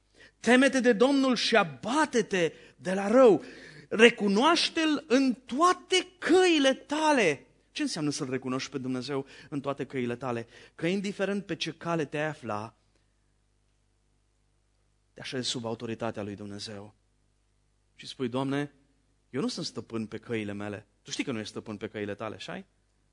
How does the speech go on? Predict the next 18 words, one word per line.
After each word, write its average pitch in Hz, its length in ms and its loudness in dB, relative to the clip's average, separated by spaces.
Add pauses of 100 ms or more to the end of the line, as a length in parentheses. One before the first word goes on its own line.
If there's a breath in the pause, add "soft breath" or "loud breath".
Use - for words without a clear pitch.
(160)
Cuvântul 139 240 -6
lui 147 100 -2
Dumnezeu 147 300 -2
ne 151 100 -2
spune 151 320 -6
că 135 380 0 (580)
omul 190 360 2
ia 143 140 4
tot 151 160 -4
felul 165 180 0
de 147 80 -4
decizii 156 400 -6
în 156 60 -4
inima 156 260 -2
lui, 160 200 0
dar 151 200 0
Domnul 190 680 0
face 127 600 -4